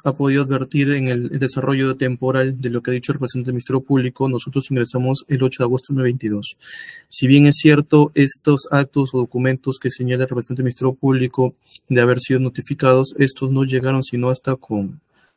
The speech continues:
cuando nosotros ingresamos a la carpeta y tuvimos conocimiento a través de copias y,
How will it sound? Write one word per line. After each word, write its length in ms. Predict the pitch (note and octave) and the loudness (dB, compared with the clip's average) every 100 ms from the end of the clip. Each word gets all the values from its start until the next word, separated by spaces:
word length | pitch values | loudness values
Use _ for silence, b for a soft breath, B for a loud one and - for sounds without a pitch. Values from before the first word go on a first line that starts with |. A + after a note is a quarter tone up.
| _ - | _ -2
cuando 400 | A#2 A2+ A2+ A2 | 0 0 0 0
nosotros 480 | A2+ - C3 C#3 - | 0 0 0 0 2
ingresamos 600 | D3 B2 A2+ F3 F3 D#3 | 2 2 2 2 2 2
a 40 | |
la 80 | C3 | 0
carpeta 260 | B2+ B2+ C#3+ | 0 -2 -2
y 40 | |
tuvimos 520 | - B2+ D#3 F#3 B2 | -2 2 4 4 2
conocimiento 680 | - A#2 A2+ - A#2+ B2 B2+ | -4 -6 -6 -2 -2 0 -2
a 40 | |
través 280 | - A2+ A2+ | -2 -2 -2
de 80 | A2+ | -4
copias 520 | - C3 B2+ B2 A#2+ - | 2 2 2 0 0 -2
y, 260 | G#2+ G2 | -4 -6